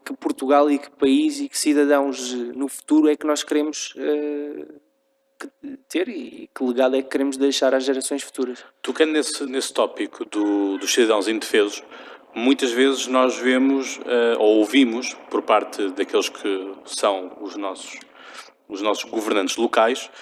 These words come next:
Speaker 2: dizer de que isso não é da minha competência, ou isso é algo que eu não lhe posso resolver. E às vezes apanhamos na curva,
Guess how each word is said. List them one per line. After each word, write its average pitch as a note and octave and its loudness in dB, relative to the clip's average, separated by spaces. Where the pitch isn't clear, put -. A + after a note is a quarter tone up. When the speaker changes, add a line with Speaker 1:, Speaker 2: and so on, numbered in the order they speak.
Speaker 2:
dizer B2 0
de B2+ -4
que C3+ -2
isso E3+ 0
não E3+ 4
é E3 4
da D#3 0
minha D#3+ 2
competência, C3 -2
ou G#2 0
isso D#3 0
é - 4
algo D3 2
que - -4
eu D3+ 2
não D3+ 4
lhe C#3+ 2
posso - 0
resolver. A2 2
E G#2 -4
às G#2+ -2
vezes B2+ -2
apanhamos B2 -2
na B2 0
curva, D3 2